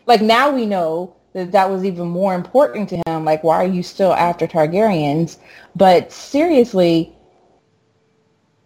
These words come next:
Robert felt threatened by children even, you know, eight years ago.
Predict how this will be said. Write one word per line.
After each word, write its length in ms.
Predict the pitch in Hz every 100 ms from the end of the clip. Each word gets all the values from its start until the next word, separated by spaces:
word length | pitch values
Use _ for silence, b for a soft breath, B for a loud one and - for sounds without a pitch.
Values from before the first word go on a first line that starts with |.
| _ -
Robert 800 | 175 185 220 240 254 247 - _ _ -
felt 460 | 226 214 - - _
threatened 560 | - 233 - 208 175 175 -
by 240 | 170 170
children 840 | 160 - - 226 196 156 135 147 156 _ _ _ _ _ _ _ _
even, 720 | 208 214 202 208 190 175 170 - _ _ _ _ _ _ _ _ _ _ _ _ _ _ _ _ _ _ _ _ _
you 80 | 214
know, 220 | 180 165 -
eight 180 | 196
years 240 | 196 208 180
ago. 360 | 117 60 50